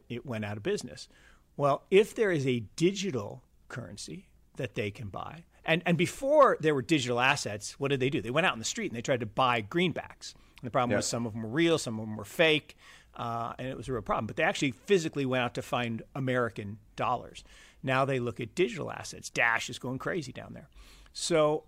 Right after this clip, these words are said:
Speaker 1: I think it's interesting that the digital renminbi could change this chart.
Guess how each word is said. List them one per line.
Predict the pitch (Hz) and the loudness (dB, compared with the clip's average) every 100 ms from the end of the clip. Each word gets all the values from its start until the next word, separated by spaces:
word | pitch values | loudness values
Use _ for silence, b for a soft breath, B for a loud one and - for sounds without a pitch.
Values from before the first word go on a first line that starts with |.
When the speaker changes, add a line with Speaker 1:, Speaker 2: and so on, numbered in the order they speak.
| _ | _
Speaker 1:
I | 151 | -10
think | - 233 | -6 -6
it's | 226 - - | -4 -6 -2
interesting | 196 190 180 160 - 135 131 127 | -2 0 -2 -2 -2 0 0 0
that | 127 - | -2 -2
the | 127 | -6
digital | 120 101 156 160 156 147 | -6 -2 2 2 2 0
renminbi | 139 131 117 123 110 | 0 0 -2 -4 -4
could | - 220 208 131 | 0 2 2 0
change | - 143 143 139 - | 0 2 2 0 -4
this | - 120 - | -8 -8 -10
chart. | - - 147 104 107 | -8 -2 0 0 -4